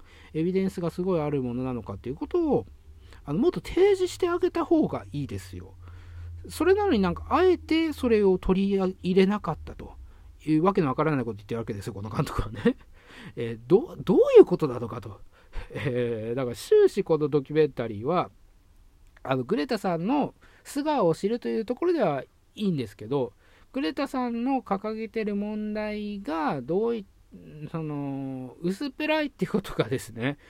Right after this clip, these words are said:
すごい浮き彫りにされてしまって、そういった面ではすごい批判になってしまってね、結果的にね。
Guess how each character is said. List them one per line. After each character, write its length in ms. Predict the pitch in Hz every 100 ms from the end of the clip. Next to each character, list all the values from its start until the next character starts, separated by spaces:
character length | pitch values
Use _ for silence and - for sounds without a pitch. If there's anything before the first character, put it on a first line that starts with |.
| - -
す 120 | -
ご 120 | 247 220
い 140 | 156
浮 20 |
き 120 | 160
彫 140 | 214 220
り 100 | 214
に 120 | 208
さ 140 | 202 202
れ 100 | 196
て 100 | 190
し 60 |
ま 100 | 196
っ 20 |
て、 80 | 165
そ 200 | - 302
う 20 |
い 40 | 330
っ 20 |
た 160 | - 285
面 340 | 302 339 285
で 80 | 180
は 80 | 135
す 160 | 139
ご 140 | 147 302
い 40 |
批 160 | - 165
判 340 | 170 214 226
に 580 | 220 220 214 208 202 185
な 220 | 185 185
っ 40 | - _ _
て 120 | - 120
し 100 | 127
ま 120 | 113
っ 40 |
て 100 | 104
ね、 80 | 110
結 200 | 120 120
果 140 | 113 110
的 160 | 101
に 160 | 90 92
ね。 240 | 139 208